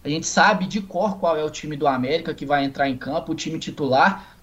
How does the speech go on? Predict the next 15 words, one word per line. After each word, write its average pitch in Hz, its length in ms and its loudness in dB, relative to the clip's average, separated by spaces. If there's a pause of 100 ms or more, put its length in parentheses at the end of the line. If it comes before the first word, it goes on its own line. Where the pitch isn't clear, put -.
(140)
e 175 100 -4
um 190 120 4
trabalho 214 420 4
muito 220 260 -2
bom 233 240 -2
da 208 80 -2
preparação 175 600 0
física, 190 340 -8
porque 220 280 -2
os 220 80 2
jogadores 208 420 4
não 220 100 0
se 214 140 -4
machucam, 220 500 -2
né? 185 140 -4